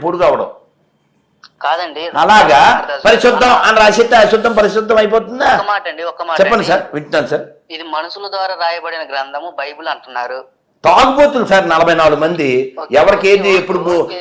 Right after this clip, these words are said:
Speaker 1: మూడు వస్తే
Speaker 2: ఓకే.
Speaker 1: రాసేశారు. ఆ, చెప్పండి సార్.
Speaker 2: ఓకే, మరి వాల్మీకి తాగుబోతులు అంటారా, లేకపోతే వ్యభిచారు అంటారా, ఏమనాలి?
Speaker 1: కాదు సార్,
Speaker 2: వాల్మీకిని.
Speaker 1: వాల్మీకి
Speaker 2: ఇప్పుడు
Speaker 1: కాదు సార్, ఇప్పుడు
Speaker 2: రీసెంట్‌గా
Speaker 1: వా-,
Speaker 2: రీసెంట్‌గా
Speaker 1: సార్, సార్,
Speaker 2: జరిగింది.
Speaker 1: సార్,
Speaker 2: మన
Speaker 1: వాల్-,
Speaker 2: ఇస్రో
Speaker 1: వా-, సార్, సార్,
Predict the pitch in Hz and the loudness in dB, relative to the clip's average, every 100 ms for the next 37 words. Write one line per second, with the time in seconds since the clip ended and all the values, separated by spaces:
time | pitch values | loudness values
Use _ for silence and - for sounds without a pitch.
0 | 147 196 196 196 247 202 175 - 175 143 | 0 4 4 4 2 4 2 0 2 2
1 | 135 139 143 143 160 156 175 185 170 - | 2 -2 -4 -2 -2 -4 -8 -10 -12 -14
2 | 143 135 143 139 117 123 151 190 180 175 | -12 -10 -10 -10 -6 -6 -6 -10 -16 -12
3 | 165 160 160 165 160 147 156 190 220 208 | -8 -8 -8 -14 -10 -10 -8 -6 -6 -8
4 | 196 185 180 170 165 160 160 165 202 180 | -10 -12 -14 -14 -12 -12 -14 -14 -10 -10
5 | 175 202 190 196 175 151 - 185 214 165 | -10 -12 -12 -8 -8 -8 -2 0 0 4
6 | 180 143 - - - 117 139 180 202 196 | 2 2 -4 -16 -4 2 4 4 0 -2
7 | 180 214 196 226 226 196 190 202 190 170 | -2 -2 -4 -4 -4 2 2 4 2 4
8 | 196 254 220 - - 190 220 147 - - | 4 6 4 0 -8 -6 2 2 2 -2
9 | 180 196 202 208 175 - 185 175 - 156 | 0 2 4 4 2 0 -10 -12 -14 0
10 | 175 185 160 156 160 170 156 196 214 180 | 2 2 0 -4 -4 2 4 6 4 0
11 | 160 156 - 190 190 180 | 0 2 4 2 4 2